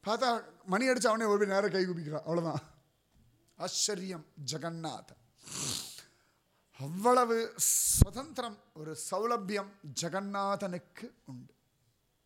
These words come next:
அந்த ரகுதாசர் மேல எல்லாருக்கும் ஒரு மரியாதை. ரொம்ப ஆச்சரியம். ஜெகநாதன் இடத்துல பேசுவார். "என்னடா சாப்பிட்டாய்? இன்னைக்கு உப்பு சரியா இருந்ததா?"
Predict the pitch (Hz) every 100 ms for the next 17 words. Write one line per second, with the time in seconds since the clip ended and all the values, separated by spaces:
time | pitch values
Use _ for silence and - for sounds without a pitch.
0 | _ _ - 151 160 175 196 185 160 160
1 | 175 196 180 180 170 165 214 190 165 160
2 | 170 165 151 185 - _ _ _ _ -
3 | - - - _ _ _ _ _ _ 175
4 | 226 302 262 226 - 214 170 143 _ _
5 | _ _ 165 190 208 202 190 180 165 180
6 | 170 190 175 170 170 170 - - 165 185
7 | 185 175 170 165 175 160 165 160 - _
8 | - 160 160 - - 175 196 190 170 170
9 | 165 170 175